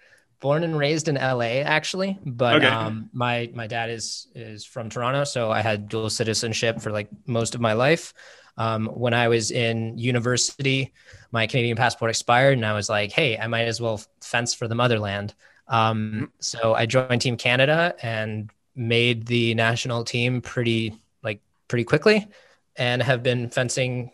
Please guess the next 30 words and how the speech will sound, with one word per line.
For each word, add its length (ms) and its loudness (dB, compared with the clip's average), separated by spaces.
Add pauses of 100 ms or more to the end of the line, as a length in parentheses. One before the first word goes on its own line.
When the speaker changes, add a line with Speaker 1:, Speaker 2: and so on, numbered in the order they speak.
(120)
Speaker 1:
fencing 320 -6
for 100 -8
Canada 400 0
ever 160 2
since, 480 0
and 300 2
moved 480 -2
to 500 0 (300)
Vancouver 420 2
to 60 2
start 260 2
a 20 4
club 440 0 (340)
two 180 -4
or 80 2
three 200 -2
years 180 2
ago 180 2
now. 280 0 (340)
So, 320 2
Speaker 3:
Mm-hmm. 260 2
Speaker 1:
uh, 40 -8
so 160 -2
I 20 -4
finally 320 0
become, 280 0
like, 120 0
a 60 0
real 160 2
Canadian. 460 0